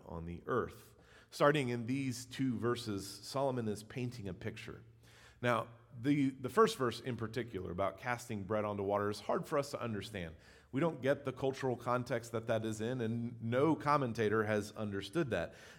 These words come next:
The idea being carried forward, though, seems to be this is a cultural saying, an image that while we can't understand, we do understand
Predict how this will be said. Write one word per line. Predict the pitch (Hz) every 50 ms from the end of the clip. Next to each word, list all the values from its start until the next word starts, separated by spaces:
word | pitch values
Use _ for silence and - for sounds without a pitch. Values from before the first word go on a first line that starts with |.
| -
The | - 139 151
idea | 151 147 143 123 156 196 202 190 175 160 151 147 - - - 156 131 110
being | - 156 151 147 139 135
carried | - - - 151 151 143 131 120 113
forward, | - - 202 185 147 123 110 107 104 98
though, | 107 104 113 117
seems | 117 - 156 156 151 147 -
to | - 147
be | 139 131 127
this | 123 135 127 127
is | 117 95
a | 101 95
cultural | - - - 175 190 180 - 180 175 165 160 143
saying, | - - - - 160 131 95 90 92 101 120 170 196 190 - - - - - -
an | - 123 147 -
image | - 156 190 196 185 135 120 127 151 156 170 165 - - - 127
that | 131 123 120 120
while | 123 139 156 175 180 170
we | 170 156
can't | - - - - 214 254 247 -
understand, | - 185 175 143 139 - - - 180 165 156 147 131
we | 131 156 156
do | 139 127 120 151 240 285 285 254 -
understand | - 151 139 131 127 123 - - 127 123 117 117 117 113